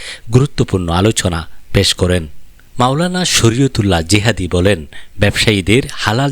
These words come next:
জীবিকা নির্বাহ করতে এবং দিন কায়েমের জন্য সদা নিজের জীবনকে প্রয়োজনে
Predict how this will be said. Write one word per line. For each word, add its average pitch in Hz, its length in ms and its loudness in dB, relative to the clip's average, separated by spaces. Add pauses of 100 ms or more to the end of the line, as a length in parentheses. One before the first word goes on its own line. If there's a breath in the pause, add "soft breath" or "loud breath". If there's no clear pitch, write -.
(120)
জীবিকা 87 400 0 (280)
নির্বাহ 104 300 2 (160)
করতে 90 300 0 (480 loud breath)
এবং 127 140 2 (180)
দিন 139 140 4 (120)
কায়েমের 90 420 0
জন্য 110 200 2 (300)
সদা 87 300 0 (200)
নিজের 104 360 0
জীবনকে 98 500 0 (420 loud breath)
প্রয়োজনে 98 460 2